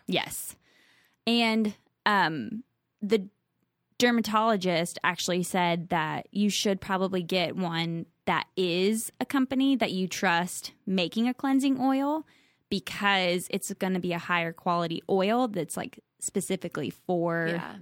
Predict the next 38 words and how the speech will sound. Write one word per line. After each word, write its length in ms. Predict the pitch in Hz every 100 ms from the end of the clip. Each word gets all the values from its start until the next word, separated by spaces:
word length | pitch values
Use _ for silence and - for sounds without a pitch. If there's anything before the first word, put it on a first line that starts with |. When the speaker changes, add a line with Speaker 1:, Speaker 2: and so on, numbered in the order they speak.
| 175
Speaker 1:
this. 500 | 180 185 277 - - -
And 220 | 202 208 214
Speaker 2:
Like, 120 | 202
Speaker 1:
then 20 |
also 380 | 196 202 175 185
it's 120 | 180
Speaker 2:
cosmetic 20 |
Speaker 1:
gonna 120 | 220 202
Speaker 2:
grade 80 |
Speaker 1:
have, 80 | 196
Speaker 2:
or 20 |
Speaker 1:
like, 100 | 185 107
Speaker 2:
whatever. 180 | 110
Speaker 1:
yeah, 180 | 165 143
and 120 | - 208
then 80 |
it's 120 | 214 202
also 220 | 196 202
gonna 120 | 196
have, 140 | 185
like, 140 | 175 170
essential 360 | - 185 170 -
oils 400 | 160 165 170 -
in 160 | 208
there 160 | 214 220
that 180 | 196 165
are 100 | 170
beneficial, 680 | - 185 175 185 175 180 165
or 240 | 208 202
vitamins 540 | 190 185 175 175 175 175
and 100 | 175
minerals 540 | 170 165 156 165 - - - _ _ -
that 100 | 208
are 100 | 196
essential 800 | 180 - 180 - 180 165 160 -
for 260 | - 185 165
helping 480 | 170 180 180 170 160
you 600 | 165 156 156 156 214